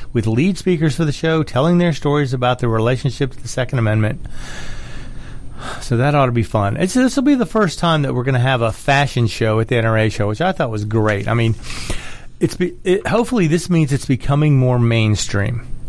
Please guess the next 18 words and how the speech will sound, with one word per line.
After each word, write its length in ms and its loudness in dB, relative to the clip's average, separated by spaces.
which 120 -8
would 80 -2
be 80 2
great, 480 0
'cause 240 -2
that's 240 0
what 80 -2
we 140 2
need. 420 0
Guns 340 2
need 140 2
to 60 -2
become 320 0
more 180 4
mainstream, 540 2
'cause 200 0
right 200 0
now, 420 2